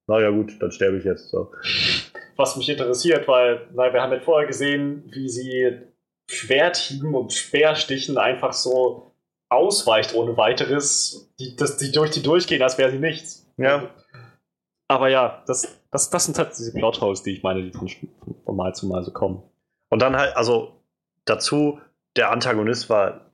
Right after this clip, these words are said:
Speaker 1: lachhaft.
Speaker 2: Mhm.
Speaker 1: Das war einfach, also das war <laughs> fast schon beleidigend, fand ich, dass sie irgendwie versuchen, so ein Mysterium da aufzubauen. Sie zeigen uns ganz zu Anfang, dass der Typ da Leute quält und so. Das, das seine, eine seiner ersten Szenen, in der er auftaucht,
Speaker 2: Mhm.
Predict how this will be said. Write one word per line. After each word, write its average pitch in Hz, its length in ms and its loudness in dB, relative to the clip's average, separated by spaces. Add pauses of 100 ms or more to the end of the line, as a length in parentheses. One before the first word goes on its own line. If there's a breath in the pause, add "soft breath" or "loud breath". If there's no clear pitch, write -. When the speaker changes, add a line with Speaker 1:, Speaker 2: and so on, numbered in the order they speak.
Speaker 1:
lachhaft. 113 840 -2
Speaker 2:
Mhm. 104 400 -4 (240)
Speaker 1:
Das - 200 2
war 117 140 4
einfach, 117 500 -2 (840)
also 131 200 4
das 139 160 2
war 123 80 4
<laughs> - 20 -4
fast - 260 0
schon 113 160 0
beleidigend, 110 600 0
fand 101 260 0
ich, 117 220 -2 (680 loud breath)
dass 123 180 2
sie 147 100 2
irgendwie 127 240 0
versuchen, 131 560 -2
so 127 80 0
ein 123 40 -2
Mysterium 135 580 2
da 117 80 2
aufzubauen. 110 600 0 (600 loud breath)
Sie 123 200 -4
zeigen 190 340 2
uns 165 160 -2
ganz 202 280 0
zu 175 100 0
Anfang, 135 440 0
dass 110 140 0
der 123 160 2
Typ - 320 -4
da 143 140 4
Leute 139 340 4
quält 110 400 0
und 95 160 -6
so. 85 300 -6
Das, 98 180 -2
das 135 180 -4 (140)
seine, 147 260 2
eine 170 160 2
seiner 170 180 4
ersten 180 300 0
Szenen, 175 240 0
in 120 60 -2
der 117 120 4
er 123 80 6
auftaucht, 98 500 -2
Speaker 2:
Mhm. 147 240 -14